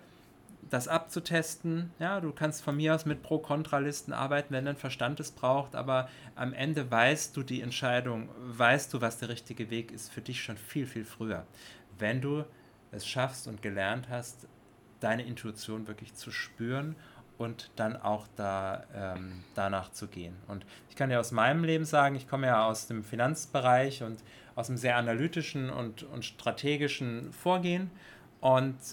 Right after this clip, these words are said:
ja, am Ende bin ich ganz anders vorgegangen und bin nur rein aus meiner Intuition, aus meinem Bauchgefühl rausgegangen, gerade auch wenn's Anlageentscheidungen waren.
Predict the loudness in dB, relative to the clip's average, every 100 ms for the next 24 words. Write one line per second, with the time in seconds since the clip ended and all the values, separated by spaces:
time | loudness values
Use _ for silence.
0 | -16 -20 -20 -20 -20 -20 -20 -16 -2 6
1 | 8 6 6 4 8 6 6 -2 -14 -20
2 | -20 -20 -6 0 0 2 0 2 0 0
3 | 0 0 0 0 -2 -2 -8 -12 -6 -6
4 | -2 -2 0 0 6 8 8 6 2 2
5 | 2 2 4 0 -4 -8 -6 -6 -4 -4
6 | -4 0 0 -2 -6 -10 -8 -4 -6 -6
7 | -6 -6 -2 -2 -2 -4 -8 -6 -6 -2
8 | -4 -4 -10 -8 -8 -8 -6 -4 -4